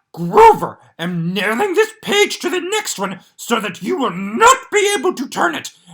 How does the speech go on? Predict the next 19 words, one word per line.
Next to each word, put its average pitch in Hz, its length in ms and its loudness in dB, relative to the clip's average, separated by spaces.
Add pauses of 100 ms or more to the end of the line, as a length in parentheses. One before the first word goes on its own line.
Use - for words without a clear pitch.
and 170 160 -6
we 190 160 0
will 233 160 -2
not 190 280 -2
get - 340 -8
any 403 520 0
closer 226 680 -2 (280)
to 381 180 0
the 226 120 0
monster 269 1120 2 (140)
at 170 140 -6
the 214 200 -8
end 247 240 -2
of 254 120 0
this 277 180 -4
book! - 640 6 (1160)
There's, 92 380 -18 (200)
there's 90 260 -20
woodworking, 123 880 -12